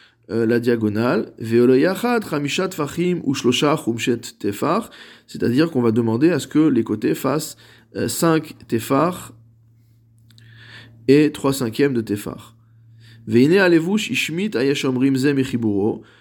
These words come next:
Voici que le Levush n'a pas cité ce Yeshomrim dans son ouvrage. Vayen Beliaraba Shekatav Shiafe Asa. Et le Eliaraba écrit que le Levush a bien fait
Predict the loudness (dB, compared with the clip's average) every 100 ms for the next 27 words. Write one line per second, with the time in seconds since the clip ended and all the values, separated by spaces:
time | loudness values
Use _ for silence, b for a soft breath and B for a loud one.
0 | B -10 -8 0 4 6 4 2 -2 -4
1 | -4 -4 -4 -6 -4 -4 -2 -2 -2 0
2 | -2 -2 -4 -4 -2 -2 -2 -4 -4 -12
3 | B B B B -2 4 6 6 4 4
4 | 4 2 0 -2 -2 -2 -4 -2 -2 -2
5 | -4 -4 -2 -2 -2 -4 -6 -10 b b
6 | b 0 4 4 4 4 2 -2 -2 -2
7 | -4 -4 0 0 0 0 0 0 0 0
8 | -2 0 -2 0 -2 -2 -4